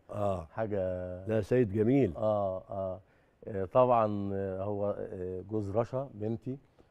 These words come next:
Speaker 2: ورشا
Speaker 1: جالك
Speaker 2: دي
Speaker 1: إزاي؟ اتقدم إزاي؟
Speaker 2: اتقدم والله وهو في الإسماعيلي. هو طبعًا أنا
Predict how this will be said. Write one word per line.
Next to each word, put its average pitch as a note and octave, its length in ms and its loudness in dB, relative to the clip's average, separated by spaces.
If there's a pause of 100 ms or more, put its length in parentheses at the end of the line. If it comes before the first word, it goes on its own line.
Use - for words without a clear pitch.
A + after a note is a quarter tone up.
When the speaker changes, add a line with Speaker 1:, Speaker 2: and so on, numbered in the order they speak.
(200)
Speaker 2:
ورشا G#2+ 280 4
Speaker 1:
جالك E3+ 180 6
Speaker 2:
دي - 60 4
Speaker 1:
إزاي؟ C3+ 160 8
اتقدم D3 320 4
إزاي؟ F#2 380 -4 (340)
Speaker 2:
اتقدم C#3 640 -2
والله C#3 220 2
وهو D#3+ 260 4
في B2+ 100 -6
الإسماعيلي. B2 600 -2
هو A#2 100 -2
طبعًا C3 360 -2
أنا A#2 200 0